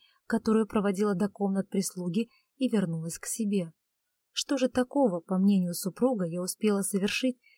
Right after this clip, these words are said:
если лорд решил вломиться в мою комнату, чтобы задать этот вопрос? Лорд выпустил мои плечи и отступил от кровати.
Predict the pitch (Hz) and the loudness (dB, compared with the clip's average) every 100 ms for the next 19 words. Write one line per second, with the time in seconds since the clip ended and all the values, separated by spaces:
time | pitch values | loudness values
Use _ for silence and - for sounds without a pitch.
0 | _ 196 226 - 208 202 220 240 240 233 | _ 0 0 2 0 2 2 2 0 0
1 | - 220 180 202 196 196 - 175 185 180 | 0 -2 0 2 4 2 0 2 2 2
2 | - 196 190 196 226 - _ _ - - | 0 0 2 -2 -6 -12 _ _ -8 -6
3 | 170 170 175 170 180 - _ 190 185 - | -4 -4 -4 -4 -6 -8 _ -6 -6 -6
4 | 196 202 233 170 - - _ _ _ _ | -6 -2 0 0 -4 -14 _ _ _ _
5 | _ _ _ - 214 214 233 - 175 214 | _ _ _ -2 0 2 -2 -6 -2 -2
6 | 208 208 - 202 202 196 190 196 196 208 | 0 -2 0 2 4 4 2 0 0 0
7 | - 247 - 190 - - 180 190 185 190 | -4 -6 -2 -2 -4 -12 -6 -2 -2 -4
8 | - 190 165 165 - 175 | -4 -4 -4 -10 -14 -16